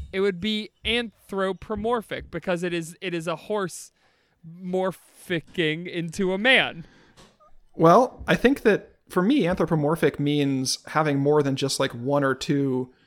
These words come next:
Speaker 2: human characteristics. Like, say, a horse with human eyes. Would that be anthropomorphic to you?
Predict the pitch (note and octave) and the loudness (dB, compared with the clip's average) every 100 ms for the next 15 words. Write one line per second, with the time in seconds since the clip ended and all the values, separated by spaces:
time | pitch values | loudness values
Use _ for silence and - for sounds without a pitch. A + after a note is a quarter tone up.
0 | _ - E3 C#3 B2 B2+ A#2+ C3 - - | _ -6 -4 -2 -2 -2 -2 -2 -2 0
1 | D#3+ - F#3+ C#3+ F3+ F3 - D3 - E3+ | 0 2 2 2 4 2 2 0 0 2
2 | C#3 C3+ B2 B2+ - - C#3+ C#3 C#3 C#3+ | 2 2 0 -2 -6 -2 0 2 2 2
3 | E3 E3 E3 E3+ F3 F3 F3+ F3+ F#3 F#3+ | 4 6 6 4 2 -2 0 2 2 0
4 | G3+ G3+ A#3 | 2 4 2